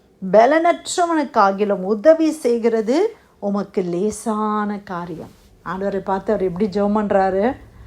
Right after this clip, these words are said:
"பலமுள்ளவனுக்காகிலும் பலனற்றவனுக்காகிலும் உதவி செய்வதுன்றது உங்களுக்கு லேசான காரியம், காரியம் ஆண்டவரே.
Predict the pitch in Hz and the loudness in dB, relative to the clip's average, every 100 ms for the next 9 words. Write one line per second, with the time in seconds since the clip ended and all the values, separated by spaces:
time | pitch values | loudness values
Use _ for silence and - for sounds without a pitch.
0 | - - 190 185 202 208 226 240 240 233 | -20 -8 -2 2 2 4 6 6 4 4
1 | 214 208 226 240 220 202 214 226 233 - | 2 4 4 4 2 2 2 2 0 0
2 | 302 311 302 220 220 208 214 202 - - | 2 2 0 0 0 2 0 0 -10 -20
3 | - - 190 180 277 294 285 277 269 294 | -20 -10 -4 -2 0 0 -2 -4 -2 0
4 | 311 320 285 233 226 202 202 190 262 339 | 0 0 2 2 2 2 -2 0 0 0
5 | - - - 170 196 - 208 208 220 233 | -4 -20 -10 -4 -4 -2 -2 0 2 2
6 | 254 240 190 185 190 185 - 190 196 202 | 2 -2 -4 -4 -4 -4 2 4 4 2
7 | 190 185 190 185 196 202 208 | 0 0 0 2 4 4 4